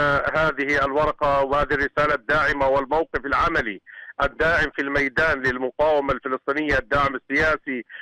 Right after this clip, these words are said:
والمادي والمعنوي والعسكري الذي تقدمه إيران مشكورة، لا شك أن له ترجمة على أرض الواقع.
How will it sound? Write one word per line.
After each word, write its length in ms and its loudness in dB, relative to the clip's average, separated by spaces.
والمادي 920 0
والمعنوي 800 0
والعسكري 760 0
الذي 480 0
تقدمه 640 -2
إيران 300 2
مشكورة، 640 0
لا 160 2
شك 260 -4
أن 220 2
له 320 0
ترجمة 500 0
على 160 2
أرض 240 0
الواقع. 600 2